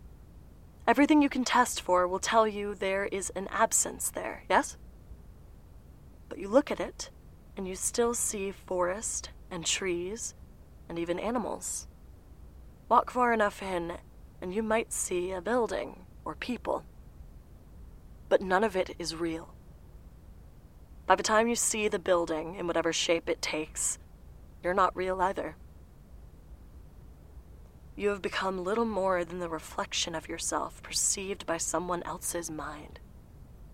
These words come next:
This thing, this void, it is a hateful mirror.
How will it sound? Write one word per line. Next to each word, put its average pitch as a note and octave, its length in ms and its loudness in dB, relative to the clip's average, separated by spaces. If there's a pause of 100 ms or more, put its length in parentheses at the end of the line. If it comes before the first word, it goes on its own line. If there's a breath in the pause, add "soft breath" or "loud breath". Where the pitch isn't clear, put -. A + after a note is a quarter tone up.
(300)
This - 180 -2
thing, E3 560 0
this - 280 -6 (840)
void, E3+ 480 -2 (2750)
it G3+ 140 -4
is F#3 220 0
a - 80 -4
hateful F3 640 -2
mirror. D#3 480 -6